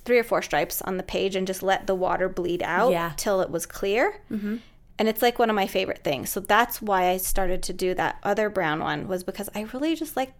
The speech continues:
Speaker 1: how just, like, these
Speaker 2: It fades.
Speaker 1: things fade out. And I love the way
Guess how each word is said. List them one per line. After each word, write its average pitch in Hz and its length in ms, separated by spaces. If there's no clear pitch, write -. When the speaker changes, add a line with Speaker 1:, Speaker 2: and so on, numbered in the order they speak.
Speaker 1:
how 196 360
just, 196 340
like, 190 200
these 190 280
Speaker 2:
It - 60
fades. 185 760
Speaker 1:
things 214 580
fade 196 240
out. 180 460
And 196 180
I 190 80
love 202 300
the 254 100
way 202 420